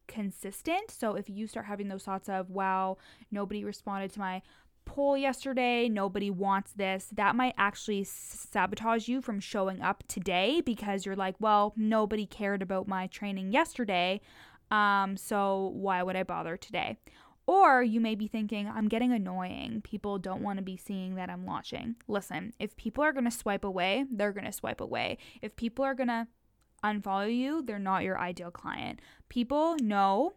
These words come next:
and I hope you're making it overtly clear on your Instagram or on however you are selling your services, people know that you are a business and that you are in the business of making money, and how you're gonna make money is to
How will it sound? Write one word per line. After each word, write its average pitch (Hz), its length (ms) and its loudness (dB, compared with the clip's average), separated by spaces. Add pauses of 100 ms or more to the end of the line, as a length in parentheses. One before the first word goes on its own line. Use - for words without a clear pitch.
(220)
and 208 100 -4
I 196 40 -2
hope 208 260 -4
you're 240 80 0
making 202 340 -2
it 190 220 -4 (120)
overtly 220 500 -2
clear 208 520 -4
on 196 140 -2
your 190 100 -6
Instagram 214 520 -6 (120)
or 196 380 0
on 185 380 0 (440)
however 190 520 -2
you 190 240 -2
are 185 500 -2 (420)
selling 190 340 -2
your 185 120 -6
services, 196 640 -4
people 320 340 -2
know 208 520 4
that 196 380 4
you 202 400 0
are 190 240 4
a 190 60 0
business 180 460 0
and 202 140 -4
that 185 120 -2
you 196 440 -2
are 190 420 4
in 233 140 6
the 262 60 4
business 208 380 -2
of 202 220 -8
making 202 480 -2
money, 294 320 2
and 208 200 -4
how 233 180 -4
you're 220 120 0
gonna 220 260 -2
make 233 380 2
money 196 340 0
is 196 140 -10
to 196 340 -2